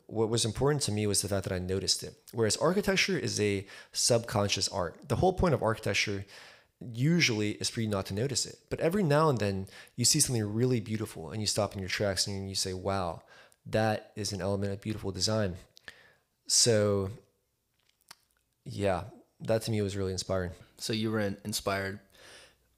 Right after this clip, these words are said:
Speaker 2: on the type of feel that it gave you and the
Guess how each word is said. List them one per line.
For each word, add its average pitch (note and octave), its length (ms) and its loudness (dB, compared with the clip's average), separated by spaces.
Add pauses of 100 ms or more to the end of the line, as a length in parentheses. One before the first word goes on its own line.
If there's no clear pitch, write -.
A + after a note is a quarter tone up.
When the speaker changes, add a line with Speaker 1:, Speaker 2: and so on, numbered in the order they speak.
(180)
Speaker 2:
on G#2 160 -2
the F#2+ 120 -2
type A#2 260 -2
of G#2+ 80 -6
feel G2 360 -2
that F2+ 120 -6
it D#2+ 180 -8
gave D#2+ 300 -10
you C#2+ 240 -10 (120)
and G2 120 -12
the F2+ 120 -10